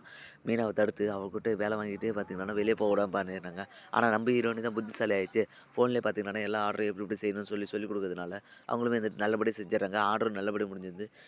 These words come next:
இதனால பாத்தீங்கன்னா, சந்தோஷ் மீ-, முத்து பாத்தீங்கன்னா, ஸ்வீட்டெல்லாம் வாங்கிட்டு வீட்டுக்கு வரும்போது டைம்ல தான் பாத்தீங்கன்னா, மீனா வந்துட்டு, "அத்தை வந்துட்டு சிந்தாமணி பேச்சை கேட்டு தான் என்னை வீட்டை வெளி-, வெளியே போக விடாம பண்ணுறாங்க" அப்படின்னு சொல்ல, "இதெல்லாம் உண்மையா?" அப்படின்னு தெரிஞ்சுக்கிட்டு பாத்தீங்கன்னா,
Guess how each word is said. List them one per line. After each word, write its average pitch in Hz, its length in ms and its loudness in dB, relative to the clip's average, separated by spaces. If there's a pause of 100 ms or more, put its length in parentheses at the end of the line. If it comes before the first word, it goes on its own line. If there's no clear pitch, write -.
(120)
இதனால 123 260 4
பாத்தீங்கன்னா, 107 360 -2
சந்தோஷ் 110 360 -2 (120)
மீ-, 110 220 -4
முத்து 107 220 -6
பாத்தீங்கன்னா, 104 360 -2
ஸ்வீட்டெல்லாம் 110 360 0
வாங்கிட்டு 101 240 -4
வீட்டுக்கு 104 240 0
வரும்போது 92 300 -2
டைம்ல 92 280 -4
தான் 92 140 -4
பாத்தீங்கன்னா, 87 360 -10 (280)
மீனா 117 240 4
வந்துட்டு, 104 280 0
"அத்தை 104 260 -4
வந்துட்டு 104 340 -4
சிந்தாமணி 110 380 0
பேச்சை 104 220 0
கேட்டு 101 220 0
தான் 113 120 4
என்னை 107 120 -2
வீட்டை 107 240 -2
வெளி-, 101 200 -2 (400)
வெளியே 117 200 8
போக 110 120 6
விடாம 101 260 4
பண்ணுறாங்க" 101 460 0
அப்படின்னு 95 300 -2
சொல்ல, 98 280 0
"இதெல்லாம் 104 380 2
உண்மையா?" 110 260 -2
அப்படின்னு 101 260 0
தெரிஞ்சுக்கிட்டு 104 360 0
பாத்தீங்கன்னா, 98 380 -6